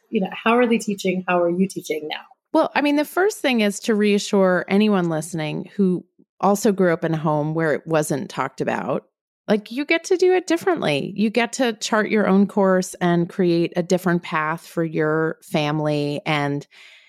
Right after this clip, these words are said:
Speaker 2: you turned out great. And as we all say about our parenting, we do the best we can with the information we have at the time. And I would add to that, and all of our cultural,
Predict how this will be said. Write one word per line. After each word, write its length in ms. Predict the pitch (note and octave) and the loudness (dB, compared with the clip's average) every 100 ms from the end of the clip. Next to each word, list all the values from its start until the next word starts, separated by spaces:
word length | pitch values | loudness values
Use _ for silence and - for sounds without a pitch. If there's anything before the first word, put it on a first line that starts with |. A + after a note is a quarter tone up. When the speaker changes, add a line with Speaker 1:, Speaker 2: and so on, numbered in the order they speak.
| _ _ _ _ _ | _ _ _ _ _
Speaker 2:
you 140 | G3 G#3+ | 0 2
turned 300 | G#3+ A3+ A3+ | 2 2 2
out 180 | G#3+ | 0
great. 420 | F#3 E3 F3 C4+ _ _ - | 0 2 2 0 _ _ 0
And 320 | F#3+ F#3 F#3 - _ - - G#3 | 2 4 2 -4 _ -20 -2 0
as 160 | G3+ | 4
we 160 | G#3 G3 | 4 4
all 240 | F#3 G#3 | 4 2
say 260 | G#3 F#3+ F3+ | 2 0 2
about 220 | F3+ F3 | 0 0
our 100 | F3 | -2
parenting, 560 | F3 F3 E3 F3 E3+ E3+ | 0 0 0 0 0 0
we 100 | E3+ | 0
do 140 | F3 | -2
the 100 | E3 | -2
best 300 | D#3+ D#3 - | -2 -6 -6
we 80 | E3+ | -8
can 320 | - D3+ D#3 | -4 -2 -2
with 140 | D#3 | -4
the 160 | D#3 C#3+ | -4 -4
information 580 | D#3 D#3 E3 D3+ - D#3 | -4 -4 -4 -4 -4 -4
we 80 | D#3 | 0
have 220 | C#3+ D3 | 0 0
at 100 | - | -4
the 80 | D3 | -6
time. 400 | C#3+ C#3 C#3+ E3 | -2 0 -2 -2
And 140 | E3 | 0
I 120 | D#3 | 0
would 160 | D3+ D#3+ | 0 0
add 200 | C#3+ D3 | -2 -4
to 120 | - | -4
that, 280 | D3 D3 E3+ _ - - - _ _ - | -2 0 -2 _ -20 -20 -20 _ _ 0
and 160 | E3+ - | 2 2
all 240 | E3+ F3 | 2 4
of 160 | F#3 E3+ | 2 2
our 380 | D#3+ D#3 D#3 - | 2 2 0 -4
cultural, 840 | - E3 E3 E3+ D#3 D#3 D3+ D#3+ | -4 -4 0 0 2 2 2 -2